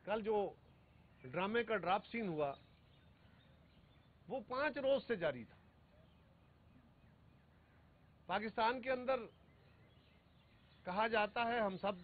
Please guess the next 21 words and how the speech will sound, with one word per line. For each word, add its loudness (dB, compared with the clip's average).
दाई 2
हैं, 0
आप 0
भी -8
कोशिश -6
में -4
हैं, -4
हम -6
भी -10
कोशिश -8
में -6
हैं, -4
अ, -2
सियासी -4
जमातें -2
भी, -6
अ, -2
बाकी -2
हमारे 0
इदारे 0
भी, -6